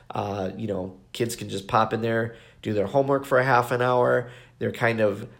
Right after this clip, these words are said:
out of the main area of the home, avoiding distractions and things like that. And it's just a nice little space for you to kinda tuck in, go do the things you need to do, and then, uh, be a part of the family again. And, uh,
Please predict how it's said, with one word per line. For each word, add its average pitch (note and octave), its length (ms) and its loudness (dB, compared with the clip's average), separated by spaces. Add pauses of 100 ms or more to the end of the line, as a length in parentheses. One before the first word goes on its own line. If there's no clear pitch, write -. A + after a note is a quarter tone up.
(160)
out B2+ 200 12
of A#2 340 4
the A#2+ 80 4
main A#2+ 260 4
area A#2 300 6
of G#2+ 60 4
the G#2 80 -2
home, D3+ 520 2 (200)
avoiding A2+ 460 4
distractions B2 840 2
and A2+ 140 -4
things A#2+ 260 -4
like F#2+ 240 0
that. D3 460 2 (200)
And A2+ 120 -2
it's G#2+ 100 -4
just C3+ 200 -2
a A2+ 40 6
nice A#2 480 2
little B2 220 2
space C3 440 0
for - 160 -4
you G2+ 120 -4
to F#2+ 100 -4
kinda F#2 280 -6
tuck - 360 -6
in, C#3+ 320 -2 (400)
go A2+ 180 2
do A#2+ 220 4
the A#2 120 2
things A#2+ 280 -2
you A2 60 -4
need A2 180 -2
to G#2+ 80 -2
do, D#3 460 0 (200)
and G#2+ 240 -4
then, G#2 220 -2
uh, G2 220 0
be A2+ 300 -4
a G#2+ 60 0
part A2 240 2
of A2 60 0
the A2 60 0
family G#2 440 -2
again. F2 360 -2 (100)
And, G2+ 340 -2
uh, F#2+ 220 2